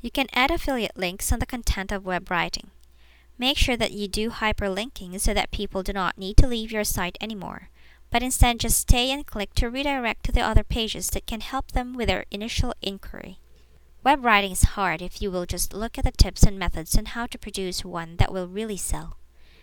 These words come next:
But with full commitment, love, and overwhelming devotion, the success is within your reach.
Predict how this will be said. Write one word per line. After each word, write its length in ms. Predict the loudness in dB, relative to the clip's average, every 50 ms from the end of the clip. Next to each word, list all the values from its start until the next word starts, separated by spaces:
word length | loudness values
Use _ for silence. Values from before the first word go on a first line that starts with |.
| -4
But 200 | 2 6 6 6
with 140 | 6 4 0
full 340 | -6 -8 -6 -4 -4 -4 -4
commitment, 680 | -4 -8 -6 -4 -4 -4 -4 -6 -10 -12 -10 -10 -10 -8 -6
love, 360 | -4 -2 -2 0 -2 -2 -4
and 100 | -4 -4
overwhelming 640 | -4 -4 -2 -4 -4 -4 -2 -2 -4 -4 -4 -8 -8 -8
devotion, 640 | -8 -6 -4 -4 -2 2 2 2 2 2 -2 -10 -14 -20 -20 -10 -6 -2
the 60 | 2
success 520 | 2 2 2 2 2 2 2 4 2 2
is 200 | 2 0 0 2
within 220 | 4 4 2 2 0
your 200 | -6 -8 -8 -8
reach. 540 | -10 -10 -10 -12 -12 -8 -8 -8 -8 -8